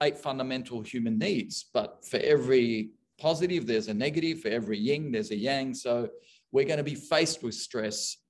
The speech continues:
in those eight areas of life. And those eight areas will give us physical stress, mental stress, emotional stress. And you also touched on the,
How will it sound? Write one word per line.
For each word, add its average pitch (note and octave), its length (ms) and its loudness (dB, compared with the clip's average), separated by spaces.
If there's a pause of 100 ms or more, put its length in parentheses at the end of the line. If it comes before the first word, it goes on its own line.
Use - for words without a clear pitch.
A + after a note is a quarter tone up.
(140)
in A#2+ 200 4
those A2 400 2
eight A2 260 0
areas G#2+ 380 -2
of G2 140 -10
life. A#2 560 0
And A2 580 0
those D3 380 4
eight C3+ 260 4
areas B2+ 420 4
will G#2+ 300 -2 (180)
give A2 160 -4
us F#2+ 80 -10
physical D#3 480 -2
stress, D#3+ 640 0
mental D3 340 0
stress, C3+ 480 0
emotional C3 520 -2
stress. C#3 420 -4
And B2+ 100 -4
you D3 140 -2
also G#3 240 2
touched - 420 -6
on A#2 280 2
the, A2 260 0